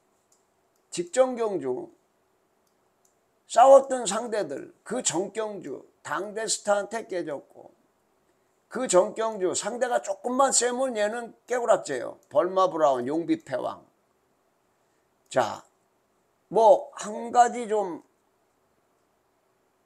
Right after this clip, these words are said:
긍정적인 거는 차츰차츰 호전세로 착순을 끌어올리고 있다.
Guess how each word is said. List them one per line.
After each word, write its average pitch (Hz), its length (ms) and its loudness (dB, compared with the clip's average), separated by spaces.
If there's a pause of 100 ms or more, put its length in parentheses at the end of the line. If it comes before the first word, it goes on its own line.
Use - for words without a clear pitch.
(640)
긍정적인 214 680 2
거는 147 500 -2 (1500)
차츰차츰 233 1400 -2 (400)
호전세로 220 960 -2 (680)
착순을 - 680 -8
끌어올리고 190 1080 0
있다. 107 600 -2